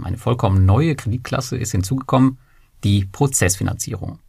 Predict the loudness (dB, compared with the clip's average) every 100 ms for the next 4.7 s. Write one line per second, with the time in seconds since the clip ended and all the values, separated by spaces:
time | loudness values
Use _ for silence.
0 | _ _ -4 0 4 2 2 -2 0 0
1 | 2 -2 -2 -4 -2 0 0 2 2 2
2 | 0 0 0 0 0 -2 -4 0 2 2
3 | -2 -4 -2 -2 -2 0 0 0 0 0
4 | -2 -2 -4 -6 -8 -14